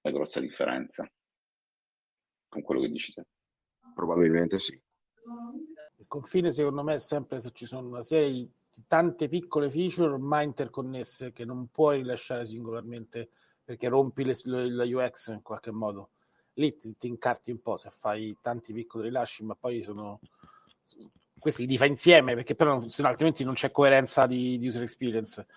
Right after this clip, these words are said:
Speaker 3: Lì mi sono trovato un po' in difficoltà qualche volta, perché a quel punto ero costretto a fare un grosso rilascio fatto da tanti piccoli rilasci, e lì è tocca-, è stato un po' rognoso. Abituati a fare tanti rilasci continui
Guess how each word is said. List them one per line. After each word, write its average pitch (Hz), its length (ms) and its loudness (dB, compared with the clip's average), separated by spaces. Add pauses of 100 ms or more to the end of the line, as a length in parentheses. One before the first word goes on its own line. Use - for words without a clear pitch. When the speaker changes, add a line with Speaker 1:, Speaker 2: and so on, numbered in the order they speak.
(320)
Speaker 3:
Lì 151 200 4
mi 113 60 -2
sono 107 120 -4
trovato 120 260 0
un 117 60 0
po' 117 60 -4
in 117 60 -4
difficoltà 117 460 -2 (180)
qualche 107 260 -10
volta, 101 400 -8 (140)
perché - 200 -12
a 113 40 -12
quel 127 140 -8
punto 135 360 -4
ero 123 140 2
costretto 117 300 -6
a - 20 -2
fare 123 160 4
un 127 100 -2
grosso 156 340 8
rilascio 147 320 4
fatto - 200 2
da 123 120 0
tanti 117 120 -6
piccoli 120 340 -4
rilasci, 123 460 0 (500)
e 117 80 -6
lì 123 120 -2
è 120 80 -2
tocca-, - 220 -8
è - 40 -4
stato 95 220 -6
un 98 80 -12
po' 98 120 -10
rognoso. 90 380 -12 (1120)
Abituati 135 680 8
a 120 40 2
fare 123 460 4
tanti 117 300 -2
rilasci 110 420 -2
continui 101 440 -10